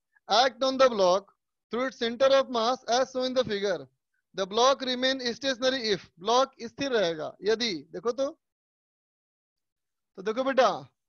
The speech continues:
इस body पे ऐसे लग रहा है फोर्स वन न्यूटन, है ना बेटा? इसका मास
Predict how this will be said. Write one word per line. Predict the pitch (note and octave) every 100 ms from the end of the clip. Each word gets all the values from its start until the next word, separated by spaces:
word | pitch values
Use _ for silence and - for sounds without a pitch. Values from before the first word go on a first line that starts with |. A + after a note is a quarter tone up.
| _ _ _ _ _ _ _ -
इस | G#3 G#3
body | G#3+ A#3 A#3+ C4+
पे | B3+ A3 A#3 B3 _ _ _ _ _ _ _ _ _ -
ऐसे | G3 A3+ C4
लग | C4 C4
रहा | C4 C4+
है | C4
फोर्स | B3+ C4+ C#4+ - - _ _ _ _ _ _ _ _ _ _ _
वन | F#3 A#3 C4+
न्यूटन, | A#3+ F#3 D3+ B2+ C3+ _ _ _ _ _ _ _ _
है | E3+
ना | A#3
बेटा? | B3+ C4+ C#4+ E4 _ _ _ _ _ _ _
इसका | G3 G#3 C4+ C4+
मास | B3+ C4+ C4